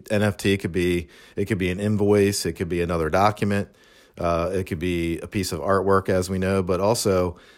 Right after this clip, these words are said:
this is where you really have a kind of a whole, a landscape or a spectrum of N F Ts, because N F Ts can also be, they can have the digital artwork component,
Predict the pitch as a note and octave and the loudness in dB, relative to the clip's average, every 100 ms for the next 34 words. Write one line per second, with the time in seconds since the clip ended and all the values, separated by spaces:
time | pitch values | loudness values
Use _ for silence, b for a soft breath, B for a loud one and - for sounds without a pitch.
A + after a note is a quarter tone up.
0 | B F#2+ G2 G2+ F2+ G2 F#2 F2+ F2+ F#2 | B -4 -2 -2 -2 0 0 0 0 0
1 | F2 F2+ E2+ E2 D#2+ D#2+ D2+ - G#2 F#2 | 2 0 0 0 0 -2 -4 -4 -2 0
2 | E2 G2 F2+ E2+ E2 E2 G2 G2 - F2 | 0 2 2 0 -4 -4 -4 -4 -4 -4
3 | D#2+ D#2+ D#2+ - A2+ - G2+ E2+ E2+ E2+ | -4 -4 -6 0 0 2 -2 -2 -2 -4
4 | D#2+ E2 E2 F2 F2+ F2+ F#2+ F#2+ F#2 - | -6 -6 -4 -6 -6 -4 0 0 -2 -2
5 | F2+ F2 F2+ E2+ F2 F#2 D#2 F2 E2+ F#2 | -2 -2 -2 -2 -2 -2 -2 -2 0 -2
6 | F#2 G2 G2+ E2+ F2+ G2+ F2+ E2+ C#3 G2+ | -2 0 0 0 0 0 2 2 2 0
7 | F2 F2 E2 E2+ F#2 | -2 -4 -4 -2 -2